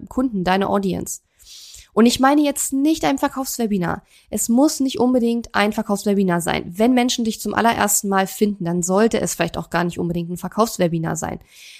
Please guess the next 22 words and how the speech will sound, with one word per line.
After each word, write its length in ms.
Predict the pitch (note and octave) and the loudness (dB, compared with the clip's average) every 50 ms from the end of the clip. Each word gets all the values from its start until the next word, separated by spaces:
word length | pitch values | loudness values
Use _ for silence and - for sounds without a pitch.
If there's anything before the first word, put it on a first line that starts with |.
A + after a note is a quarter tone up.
| - - | -4 2
Man 140 | G3 G3 | 4 6
muss 180 | G#3+ C4 C#4+ - | 6 6 6 4
den 160 | - A#3+ A3 | 2 2 4
Menschen 300 | G#3+ G#3 A3 G#3+ - G#3+ | 4 4 2 2 2 4
nicht 160 | G#3+ G#3+ G#3 | 4 4 4
gleich 160 | - F#3+ G3 G3 | 4 2 2 2
beim 160 | G#3 F#3 - | 2 2 2
allerersten 480 | F3+ F#3+ F#3+ - - F3 - - F#3 | 4 2 4 2 2 0 0 -2 -4
Kontakt 420 | - - G3 F#3 - - F#3 - - | -2 0 -2 -2 0 -2 -6 -6 -4
gleich 260 | - E3 D#3+ - - | -4 -4 -4 -4 -6
was 200 | E3 D#3 - - | -8 -6 -8 -10
verkaufen, 420 | - E3+ - - - - - F3+ | -12 -12 -4 -2 -2 -2 0 -2
sondern 220 | F3+ F#3 F3+ F#3 G3 | -2 0 2 2 2
man 100 | G3 G3 | 2 0
kann 180 | - - B3 | 0 -4 -4
erstmal 360 | B3+ - A#3+ B3 - - A3+ A3 | -2 -2 -2 -4 -2 -2 -4 -2
mit 260 | G#3+ G#3 - - - | -2 -4 -6 -8 -6
kostenlosem 560 | - C4+ C#4+ - - C4 A#3 A#3 A3 G3+ G3+ | -2 -2 -2 -2 -2 -4 -2 -2 -2 -2 0
Mehrwert 320 | G3+ G#3 G#3 G3 G#3 G3+ | 0 0 2 2 0 -2
in 100 | - F3+ | -2 -6
Vorleistung 640 | - - B3+ C#4 C4+ B3+ B3 B3 - - A#3 A3+ A3 | -6 -2 -2 -2 0 0 2 2 2 0 0 -2 -2
gehen. 300 | G3+ G3+ G3+ G3+ G3+ | 0 0 0 0 -2